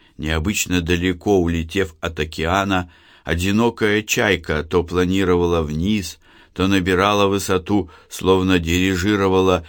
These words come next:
видимым только ей оркестром. Едва избежав мучительной смерти в зубах свиней,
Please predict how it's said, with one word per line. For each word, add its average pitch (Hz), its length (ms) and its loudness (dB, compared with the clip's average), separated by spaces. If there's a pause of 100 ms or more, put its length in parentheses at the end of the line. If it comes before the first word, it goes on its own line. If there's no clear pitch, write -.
(120)
видимым 95 580 0
только 92 320 -2
ей 90 340 0
оркестром. - 800 -8 (480)
Едва 78 400 0
избежав 85 560 -2
мучительной 87 600 -2
смерти 82 460 -2
в 82 100 0
зубах 80 460 -2
свиней, 82 600 -4